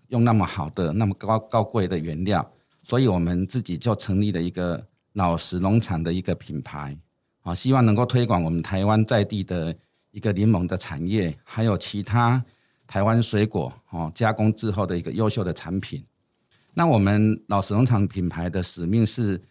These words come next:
提供天然水果制造的平价美食以及用品，希望让您享受自然无负担的健康人生。啊，那我们品牌的承诺是老实经营，莫忘初心，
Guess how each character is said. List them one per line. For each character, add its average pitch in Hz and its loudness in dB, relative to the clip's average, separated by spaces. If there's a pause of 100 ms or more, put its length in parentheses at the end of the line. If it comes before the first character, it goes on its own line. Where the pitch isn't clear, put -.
(380)
提 107 -2
供 127 4
天 123 2
然 87 0
水 101 -2
果 87 -4
制 123 -4
造 95 0
的 82 -2
平 92 -4
价 107 0
美 78 -2
食 80 -8 (300)
以 90 -16
及 90 -6
用 92 0
品， 78 -8 (500)
希 - -2
望 131 6
让 117 6
您 92 2
享 92 -4
受 107 0 (200)
自 123 0
然 95 2
无 95 -6
负 107 -2
担 107 2
的 87 -2
健 95 0
康 98 0
人 80 -2
生。 104 -2 (520)
啊， 80 -12 (240)
那 143 0
我 104 4
们 95 2
品 85 -6
牌 90 -4
的 95 -4
承 98 0
诺 110 4
是 95 -2 (440)
老 95 0
实 92 -4
经 117 4
营， 85 -2 (200)
莫 120 2
忘 104 4
初 107 -4
心， 104 -2